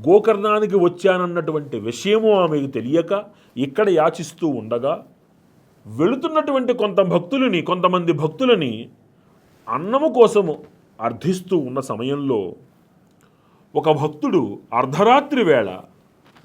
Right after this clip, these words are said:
శివపూజకు వెళుతూ ఈమె ఆకలికి ఓర్చుకోలేని సమయంలో, "నాయనా, అన్నాన్ని ప్రసాదించమని అడిగినప్పుడు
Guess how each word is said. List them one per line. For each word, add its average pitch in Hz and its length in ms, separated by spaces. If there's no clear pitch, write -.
శివపూజకు 185 640
వెళుతూ 139 420
ఈమె 226 280
ఆకలికి 165 880
ఓర్చుకోలేని 175 720
సమయంలో, 127 680
"నాయనా, 110 520
అన్నాన్ని 170 520
ప్రసాదించమని 131 960
అడిగినప్పుడు 117 600